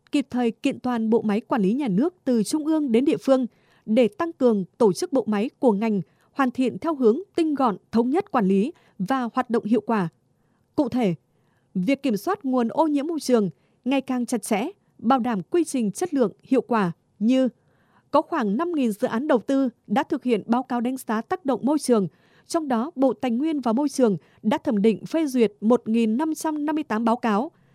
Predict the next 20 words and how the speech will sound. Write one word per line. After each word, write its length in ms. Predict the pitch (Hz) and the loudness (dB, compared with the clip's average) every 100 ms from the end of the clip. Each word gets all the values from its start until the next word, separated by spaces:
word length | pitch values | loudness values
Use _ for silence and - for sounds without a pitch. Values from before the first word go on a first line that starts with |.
| _ _ - | _ _ -4
Các 120 | 381 | 0
địa 140 | 262 | 0
phương, 400 | 190 294 294 269 220 | 0 0 0 0 -4
bộ, 280 | 220 247 233 | 2 4 2
ngành 340 | 226 247 226 190 _ | -2 -2 -2 -2 _
thẩm 220 | - 254 202 | -2 0 2
định, 180 | 233 | 0
phê 200 | 180 339 | -2 -4
duyệt 260 | 311 262 214 - | -2 0 0 0
đối 260 | 214 233 | 0 0
với 260 | 254 220 269 - | 2 2 0 -2
ba 180 | 277 330 | -4 -2
nghìn 320 | 294 240 196 - | 0 2 0 0
bốn 220 | 214 262 | -2 0
trăm 280 | - 311 247 | -4 0 2
bốn 120 | 240 | 2
mươi 100 | 302 | 0
hai 120 | 294 | 0
báo 140 | 233 | 0
cáo. 320 | 247 220 202 | 0 0 0